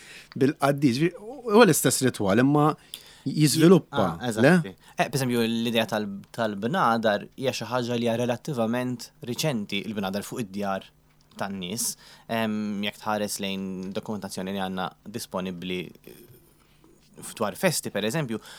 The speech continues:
Speaker 2: ma tarax galleriji armati bil-bnadar jew arbli fuq id-djar tan-nies, em, għax hija xi ħaġa li żviluppat, eh, pjuttost riċenti.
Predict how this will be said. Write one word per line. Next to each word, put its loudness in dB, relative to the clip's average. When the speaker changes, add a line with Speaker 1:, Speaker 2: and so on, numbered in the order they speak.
Speaker 2:
ma -2
tarax 2
galleriji -2
armati -4
bil-bnadar -6
jew -4
arbli -8
fuq -14
id-djar -8
tan-nies, -8
em, 0
għax 0
hija -4
xi -2
ħaġa 0
li -4
żviluppat, -4
eh, -16
pjuttost -6
riċenti. -4